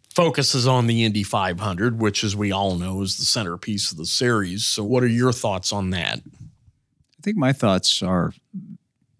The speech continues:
Speaker 2: pretty simple, really. Enhancement. Enhancement of the brand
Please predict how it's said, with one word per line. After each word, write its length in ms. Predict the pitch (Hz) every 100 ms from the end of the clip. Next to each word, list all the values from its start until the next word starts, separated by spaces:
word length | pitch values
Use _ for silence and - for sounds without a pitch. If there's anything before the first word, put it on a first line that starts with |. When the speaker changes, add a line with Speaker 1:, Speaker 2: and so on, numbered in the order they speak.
| -
Speaker 2:
pretty 160 | 156
simple, 440 | 123 - 143 139 80
really. 340 | 80 78 85 - _ _ _ _ _ _ _ - _ _
Enhancement. 680 | 120 110 127 131 120 - - - _ _ _ _ _ _ _ _
Enhancement 560 | 104 90 123 139 - 139
of 100 | 104
the 60 |
brand 640 | 95 101 101 95 78 78